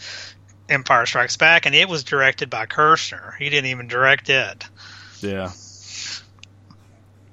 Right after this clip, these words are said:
Speaker 2: Yeah, he did. Of course, he didn't do Jedi either.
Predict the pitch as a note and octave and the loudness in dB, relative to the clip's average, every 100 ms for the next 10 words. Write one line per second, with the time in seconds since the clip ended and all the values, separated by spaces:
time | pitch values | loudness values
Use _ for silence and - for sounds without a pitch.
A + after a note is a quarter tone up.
0 | _ _ _ - _ _ _ _ _ _ | _ _ _ -20 _ _ _ _ _ _
1 | _ _ _ - G#2 G2+ A2+ A2+ - - | _ _ _ -14 -10 -8 -6 -6 -8 -18
2 | - - B2 - G#2 G2+ F#2+ F#2+ G2+ A#2 | -20 -14 -10 -8 -8 -6 -6 -8 -4 -2
3 | G2+ F#2 G#2+ E2 | -2 -4 -6 -8